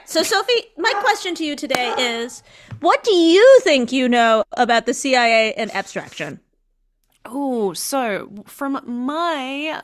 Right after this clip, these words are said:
Speaker 2: brief understanding and what I have read, uh, and stuff that I've kind of just, like, come past in passing,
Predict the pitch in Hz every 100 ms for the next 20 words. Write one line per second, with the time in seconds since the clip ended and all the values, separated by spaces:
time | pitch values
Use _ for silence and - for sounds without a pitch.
0 | - 196 220 220 262 269 247 240 233 233
1 | 190 165 185 214 196 196 185 185 175 180
2 | 175 175 196 - 180 175 170 170 165 165
3 | - 330 - 494 494 480 466 415 403 392
4 | 359 349 - 294 285 294 294 285 277 254
5 | 240 254 269 - - 220 220 - - -
6 | 311